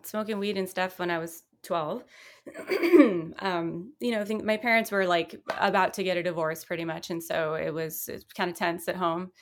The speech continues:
and I was feeling a lot of scrutiny at school and, uh,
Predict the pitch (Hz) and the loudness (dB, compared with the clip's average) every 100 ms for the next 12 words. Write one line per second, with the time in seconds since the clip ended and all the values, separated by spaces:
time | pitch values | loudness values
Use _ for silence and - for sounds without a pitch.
0 | - _ - 185 175 170 165 165 165 185 | -20 _ -4 -2 0 2 0 0 -2 -2
1 | 175 170 165 160 165 - - - - - | 0 0 0 -2 -4 -12 -20 -20 -16 -6
2 | 226 185 175 170 - 302 262 247 226 196 | -6 -2 -2 -4 -4 -2 0 0 0 0
3 | 175 170 170 _ _ - 175 170 165 165 | -2 -4 -8 _ _ -8 -2 0 0 -2